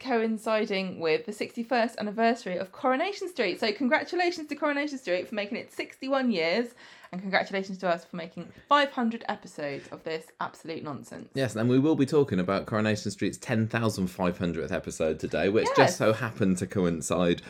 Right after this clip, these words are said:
Speaker 2: with this week. Monday's
Speaker 1: I feel
Speaker 2: episode
Speaker 1: like,
Speaker 2: was that.
Speaker 1: you know, sometimes when you're on, you're looking at the news and they're like, "Oh, there's going to be a celestial event today that will only happen once every thousand years."
Speaker 2: <laughs>
Speaker 1: Feels like this is
Speaker 2: The
Speaker 1: like
Speaker 2: planets have aligned this week, haven't
Speaker 1: They
Speaker 2: they?
Speaker 1: have a little bit, yeah.
Speaker 2: They really have.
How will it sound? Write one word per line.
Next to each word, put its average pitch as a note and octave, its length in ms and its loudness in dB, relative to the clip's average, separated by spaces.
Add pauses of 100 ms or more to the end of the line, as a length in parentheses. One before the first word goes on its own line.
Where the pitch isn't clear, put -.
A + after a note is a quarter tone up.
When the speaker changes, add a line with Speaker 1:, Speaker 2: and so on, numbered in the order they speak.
(160)
Speaker 2:
with E2+ 160 4
this E2+ 240 2
week. F#2+ 180 2
Monday's A2+ 420 4
Speaker 1:
I - 100 2
feel D#4 100 2
Speaker 2:
episode F3 300 6
Speaker 1:
like, D3 80 -2
Speaker 2:
was D#2+ 200 0
that. B2+ 400 -4
Speaker 1:
you B3 60 0
know, D4 100 2
sometimes D4 320 -6
when B3 140 -2
you're A#3 120 0
on, G#3 220 -6
you're G#3 160 -8
looking G#3 240 -8
at F#3+ 80 -8
the F#3 80 -8
news F3+ 280 -6
and D#3 60 -14
they're C#3+ 120 -6
like, - 240 -4
"Oh, D#3 260 -2
there's C#3 180 -4
going D3 200 -10
to - 80 -20
be D3 80 -4
a C#3 100 -2
celestial D3 640 -8
event D3+ 360 -4
today C3+ 320 -2
that C#3 180 -10
will D#3+ 140 -4
only D3 200 -4
happen C#3+ 380 -8
once D3 240 -10
every D#3 300 -4 (120)
thousand A#3 460 4
years." A#2+ 420 -2 (180)
Speaker 2:
<laughs> D#3+ 200 -6
Speaker 1:
Feels E4+ 180 2
like A#3+ 200 2
this C#4 180 2
is B3 80 -4
Speaker 2:
The A#3 80 -2
Speaker 1:
like F#3+ 220 8
Speaker 2:
planets D#3 400 6
have C#3+ 160 6
aligned A2 540 4
this E2 320 0
week, E2 240 2
haven't C3 260 0
Speaker 1:
They A#3 100 4
Speaker 2:
they? C4 80 2
Speaker 1:
have D4+ 160 4
a B3+ 60 4
little A3 220 4
bit, D3+ 260 2
yeah. G3+ 260 4
Speaker 2:
They B2+ 140 2
really B2+ 260 6
have. A#2 320 2